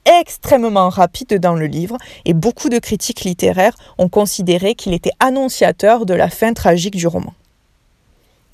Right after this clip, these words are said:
Peu de temps après ce mariage, lors d'un bal, elle danse avec le duc de Nemours et là, c'est le coup de foudre. La mère de la princesse comprend que sa fille est en train de succomber à la passion. Elle lui fait promettre, sur son lit de mort,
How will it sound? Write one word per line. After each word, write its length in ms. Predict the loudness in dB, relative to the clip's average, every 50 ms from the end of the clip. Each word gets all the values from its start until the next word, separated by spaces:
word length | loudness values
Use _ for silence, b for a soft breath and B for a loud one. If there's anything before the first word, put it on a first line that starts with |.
| -20 _ _ _ _ _ _ _ _
Peu 120 | 0 0 2
de 100 | 2 2
temps 220 | 0 0 0 2
après 420 | 2 2 0 0 -2 -2 -2 -2 -4 _ _ _ -8
ce 160 | -4 -2 0
mariage, 540 | 0 0 0 2 4 6 6 4 2 0 -6 B B B B B B
lors 220 | 4 4 4 6
d'un 140 | 6 4 4
bal, 260 | 6 6 6 6 6
elle 140 | 4 2 4
danse 240 | 4 2 2 4 2
avec 220 | 4 4 4 2
le 80 | 2 -2
duc 200 | -2 -2 -4 -2
de 100 | -2 -2
Nemours 460 | 0 -2 -2 -4 -4 -6 -6 -6 -2 2
et 100 | 2 4
là, 100 | 4 4 2
c'est 180 | 0 -2 -2
le 100 | -2 -2
coup 180 | -2 -4 -6 -4
de 100 | -4 -4
foudre. 420 | -4 -6 -10 -12 -12 -12 -16 _ _ _ _ _ _ _ _ _ _ _ _ _ 0
La 140 | 2 2 2
mère 240 | 4 2 2 2
de 80 | 4 4
la 140 | 4 4 4
princesse 540 | 2 0 -4 -2 0 2 2 2 0 0 -2
comprend 360 | 0 0 0 2 0 -2 -2
que 120 | 0 -2
sa 180 | -2 0 -2 -2
fille 220 | -4 -4 -4 -2
est 120 | -2 0 -2
en 80 | -2
train 180 | -2 -2 -2 -2
de 80 | -2
succomber 420 | -2 -4 -4 -2 0 2 4 4 4
à 60 | 4
la 120 | 4 2
passion. 420 | 0 0 -4 -4 -6 -10 -10 -10 -10 B B B B B B B
Elle 120 | B 2 2
lui 80 | 2
fait 200 | 0 0 -2 -2
promettre, 480 | -2 0 0 0 0 0 -2 -6 -8 -12 -12
sur 200 | -6 -6 -6 -2
son 160 | 0 0 0
lit 200 | 0 0 -2 0
de 100 | 0 0
mort, 340 | 2 2 0 0 0 -2